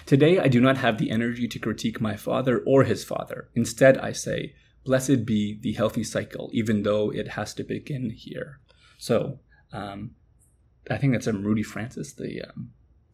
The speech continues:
I think, the, uh, spoken word poet. Y-, you can't change the past, but you can change now.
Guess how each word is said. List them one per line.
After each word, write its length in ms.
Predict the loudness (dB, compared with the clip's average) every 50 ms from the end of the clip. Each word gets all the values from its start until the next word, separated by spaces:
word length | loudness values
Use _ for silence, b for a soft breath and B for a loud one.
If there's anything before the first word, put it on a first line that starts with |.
| -12 -12 -10
I 40 |
think, 260 | -10 -10 -10 -10 -12 -16 B B B B B B
the, 240 | -4 -2 0 0 0
uh, 220 | 0 -2 -4 -6 -8
spoken 340 | -6 -4 -4 -4 -2 -4
word 140 | -4 -4 -2
poet. 260 | -2 -2 -2 -2 -6 B B B B B B B B _ _ _ _ _ _ _ _ _ _ _ _ _ _ _ _ _ _ _ _ _ _ _ _ _ _ _ _ _ _ _ _ _ _ _ _ _ _ _ _ _ _ _ _ _ _
Y-, 200 | -8 -8 -8 -6
you 160 | -6 -6 -4 -4
can't 360 | 0 2 4 4 4 2 -2
change 340 | -2 0 2 2 2 0 -2
the 80 | -6 -6
past, 420 | -4 -4 -4 -4 -6 -8 -8 -8
but 120 | -8 -4 -4
you 120 | -4 -4
can 460 | -6 -6 -4 -4 -4 -4 -6 -8 -10 -12
change 460 | -12 -10 -8 -6 -6 -6 -8 -6 -2
now. 360 | 0 0 0 0 -4 -10 -16